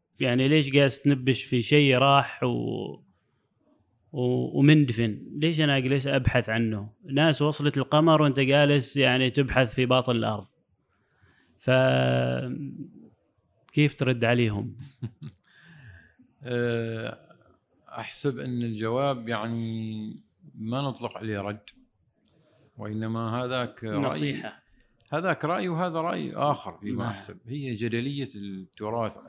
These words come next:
Speaker 2: أصلًا، الاشتغال بالتراث، هذه تناولها مفكرون كبار يعني، وكتبوا فيها وألفت فيها كتب يعني. لكن، آه، المفارقة العجيبة أن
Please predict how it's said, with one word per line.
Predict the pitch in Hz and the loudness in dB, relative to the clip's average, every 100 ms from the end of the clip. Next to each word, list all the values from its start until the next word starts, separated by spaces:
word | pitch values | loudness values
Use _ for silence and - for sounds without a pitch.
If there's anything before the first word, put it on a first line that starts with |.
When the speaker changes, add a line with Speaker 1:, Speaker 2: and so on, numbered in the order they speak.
| 107 - - | -14 -14 -14
Speaker 2:
أصلًا، | - - 101 | -12 -10 -12
الاشتغال | 95 98 - 101 107 107 | -12 -12 -12 -12 -8 -10
بالتراث، | 92 - 104 117 117 _ _ _ _ _ _ - | -12 -14 -10 -8 -10 _ _ _ _ _ _ -10
هذه | 156 156 | -6 -6
تناولها | 147 143 143 147 147 139 139 139 135 131 131 127 | -6 -6 -4 -6 -6 -6 -6 -6 -6 -6 -8 -8
مفكرون | - 147 - 139 - 131 135 143 107 | -10 -12 -10 -12 -10 -8 -6 -6 -6
كبار | 110 110 123 95 | -4 -2 -2 -4
يعني، | 87 87 92 | -6 -12 -16
وكتبوا | - 113 107 92 95 | -10 -8 -6 -8 -12
فيها | 120 117 92 | -12 -10 -8
وألفت | 110 123 117 - 95 | -8 -8 -8 -12 -16
فيها | 101 95 | -14 -12
كتب | - 113 98 _ _ | -12 -14 -14 _ _
يعني. | 64 76 - _ _ _ _ _ _ _ _ _ | -20 -20 -20 _ _ _ _ _ _ _ _ _
لكن، | 110 135 135 143 135 135 | -2 -2 0 -2 0 -2
آه، | 135 131 127 123 120 113 113 113 | 0 0 -2 -2 -4 -4 -6 -6
المفارقة | 110 113 - 143 160 147 | -6 -6 -2 -2 0 -2
العجيبة | 131 110 104 131 113 110 | -2 -4 -6 -6 -6 -6
أن | 110 107 104 101 98 | -6 -8 -8 -10 -10